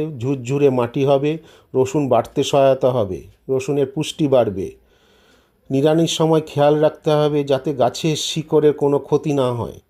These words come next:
চার থেকে পাঁচ সেন্টিমিটার পুরু করে কচুরিপানা বা ধানের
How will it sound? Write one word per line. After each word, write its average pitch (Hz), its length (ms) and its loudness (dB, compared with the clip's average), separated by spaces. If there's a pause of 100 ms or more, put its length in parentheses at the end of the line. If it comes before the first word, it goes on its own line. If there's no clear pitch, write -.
(560)
চার 147 220 2 (100)
থেকে 165 260 -4
পাঁচ 139 280 0
সেন্টিমিটার 156 720 0 (200)
পুরু 160 240 0
করে 147 360 0
কচুরিপানা 151 640 0
বা 127 140 4
ধানের 123 420 -2